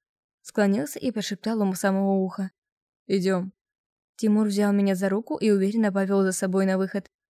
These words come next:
Я ожидала, что мы пойдем куда-то в кафе или просто прогуляемся в парке, но мужчина повез меня на набережную. «О чем ты мечтаешь, Аня?»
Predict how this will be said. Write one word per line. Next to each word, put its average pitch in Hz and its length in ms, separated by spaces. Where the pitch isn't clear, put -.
Я 294 160
ожидала, 269 340
что 220 220
мы 214 160
пойдем 208 340
куда-то 202 380
в - 60
кафе 294 340
или 214 100
просто 208 380
прогуляемся 202 560
в - 60
парке, 247 360
но 302 100
мужчина 220 340
повез 196 320
меня 196 200
на 196 100
набережную. 196 680
«О 190 100
чем 233 240
ты 196 100
мечтаешь, 196 580
Аня?» 196 300